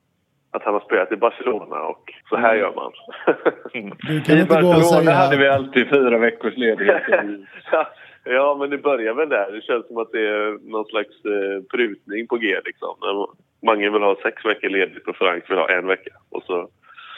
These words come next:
Speaker 1: så blir det något slags gött.
Speaker 3: Du kan inte säga det att i,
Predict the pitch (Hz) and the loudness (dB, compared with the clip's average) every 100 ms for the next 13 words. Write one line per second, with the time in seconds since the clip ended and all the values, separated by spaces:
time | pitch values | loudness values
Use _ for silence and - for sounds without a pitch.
0 | - - - - _ - 117 110 107 117 | -18 -18 -20 -20 _ -14 -6 -4 -4 -4
1 | 117 - 123 - _ _ - 95 - - | -6 0 -2 -2 _ _ -8 -8 -8 -20
2 | - - _ 143 135 147 170 165 160 165 | -20 -20 _ -6 -4 -2 -2 -4 -4 -2
3 | 151 147 143 135 131 131 - 135 135 131 | 0 0 0 0 -2 -4 -4 -4 -2 -4